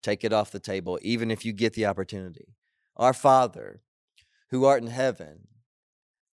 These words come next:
worthy and hallowed be thy name. Thy kingdom come, thy will be done on earth as it is in heaven.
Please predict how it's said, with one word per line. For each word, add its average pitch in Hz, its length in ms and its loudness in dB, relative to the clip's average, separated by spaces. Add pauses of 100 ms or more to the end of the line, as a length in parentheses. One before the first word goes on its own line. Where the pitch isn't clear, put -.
(120)
worthy 135 540 4
and 92 280 -8
hallowed 127 460 4
be 120 100 2
thy 107 200 0
name. 101 420 -12 (720)
Thy 113 120 0
kingdom 147 520 -4
come, 117 480 -4
thy 113 160 2
will 120 240 -2
be 123 140 -4
done 117 320 -4
on 110 220 -6
earth 110 420 0 (280)
as 110 200 -6
it 110 100 -4
is 110 180 -2
in 120 80 -6
heaven. 117 600 -4